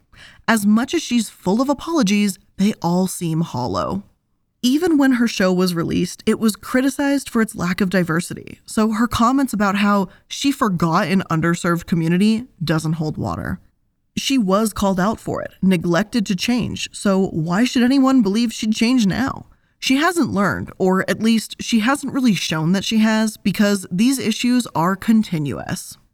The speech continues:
Although some of these statements could be chalked up to complete ignorance and stupidity, the one with Aurora was far more malicious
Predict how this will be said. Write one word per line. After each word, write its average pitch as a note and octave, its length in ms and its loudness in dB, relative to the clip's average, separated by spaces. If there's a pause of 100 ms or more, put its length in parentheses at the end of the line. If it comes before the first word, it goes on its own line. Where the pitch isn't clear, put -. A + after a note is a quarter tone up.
(420)
Although B3+ 380 2
some C4+ 260 0
of C4+ 60 0
these A#3+ 160 0
statements - 400 -4
could F#3+ 160 2
be F#3+ 100 0
chalked A3 340 -2
up G#3 200 -2
to G#3+ 160 2
complete A#3 640 0
ignorance G3 460 2
and D#3+ 220 -2
stupidity, A#3+ 640 0
the F#3+ 220 0
one A3+ 320 2
with D#4+ 160 0
Aurora F3 480 2
was F3+ 240 -2
far A#3 340 -2
more G#3 240 4
malicious E3+ 580 0